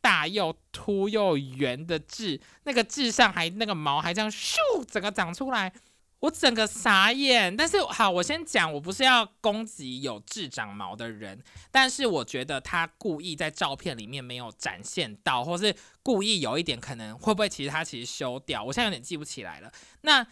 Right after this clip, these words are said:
你没有展现你的面貌给大家看，那我，我觉得我买的产品跟我实际收到不一样，我就觉得不行。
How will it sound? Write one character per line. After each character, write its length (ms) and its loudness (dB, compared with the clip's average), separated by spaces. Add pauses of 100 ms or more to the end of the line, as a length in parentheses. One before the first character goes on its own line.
你 120 0
没 120 4
有 80 6
展 200 2
现 200 2
你 120 -4
的 360 -2
面 240 2
貌 200 -2
给 140 -6
大 220 -2
家 180 -2
看， 320 -4
那 120 -2
我， 260 -4
我 120 -6
觉 160 -4
得 100 -2
我 180 0
买 240 -4
的 100 -10
产 260 -10
品 220 -10
跟 240 -4
我 160 -8
实 180 -14
际 140 -14
收 180 -6
到 140 -4
不 160 -14
一 120 -14
样， 140 -10
我 80 -16
就 140 -14
觉 140 -16
得 100 -16
不 160 -20
行。 240 -18